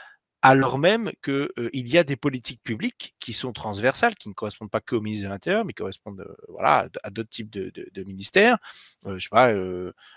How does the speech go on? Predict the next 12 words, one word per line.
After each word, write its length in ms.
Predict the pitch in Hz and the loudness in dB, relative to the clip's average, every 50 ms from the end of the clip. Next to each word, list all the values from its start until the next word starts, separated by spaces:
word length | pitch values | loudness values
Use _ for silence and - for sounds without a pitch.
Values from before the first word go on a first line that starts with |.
| _ - | _ -10
euh, 280 | 95 95 98 90 85 90 | -8 -8 -6 -8 -8 -8
développement 440 | 95 101 92 101 98 - - 98 | -10 -10 -10 -10 -10 -10 -10 -12
durable, 380 | 95 - 98 92 92 104 104 95 | -10 -10 -4 0 0 0 0 0
écologie, 520 | 92 - 98 92 98 95 90 95 98 101 | -4 -8 -8 -8 -8 -8 -8 -6 -6 -6
et 40 | 98 | -6
cetera, 600 | - - 87 - - 87 98 104 110 120 123 123 - | -8 -10 -10 -8 -4 2 6 8 10 10 8 8 4
ou, 200 | 113 107 110 107 | 0 -4 -2 0
euh, 80 | 101 98 | 0 0
le, 180 | 98 98 98 98 | 0 0 -2 -2
le, 220 | 92 95 92 90 | -2 -4 -4 -4
les 160 | 90 95 98 | -4 -4 -4
sports. 500 | - - - 113 113 120 127 131 120 - | -4 -2 2 6 8 8 8 8 6 4